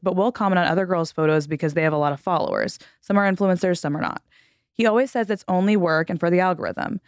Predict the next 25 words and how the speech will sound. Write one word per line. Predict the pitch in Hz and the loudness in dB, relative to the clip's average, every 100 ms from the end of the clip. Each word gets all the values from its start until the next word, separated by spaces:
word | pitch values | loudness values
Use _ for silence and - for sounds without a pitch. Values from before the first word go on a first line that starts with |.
| _ _ _ _ | _ _ _ _
I've | 196 202 | -2 0
had | 262 | 0
convos | 220 220 220 208 | 0 0 0 0
with | 214 | -4
him | - 170 180 | 0 0 2
about | 165 156 151 | 0 0 2
it, | 156 175 | 0 -2
but | 170 | -2
he | 170 | 0
always | 170 190 190 | 2 2 0
makes | 190 202 | 0 0
it | |
out | 156 - | 2 2
like | - - _ _ _ | -2 -6 _ _ _
it's | 180 175 | -2 0
my | 170 160 | 0 0
personal | 180 190 233 226 | 0 0 0 0
issue | 156 - 147 165 - _ - | -2 -2 -2 -2 -6 _ -4
and | 180 | 0
I | |
need | 170 156 | 2 0
to | |
get | 170 | 2
over | 214 214 | 0 0
it. | 82 | -4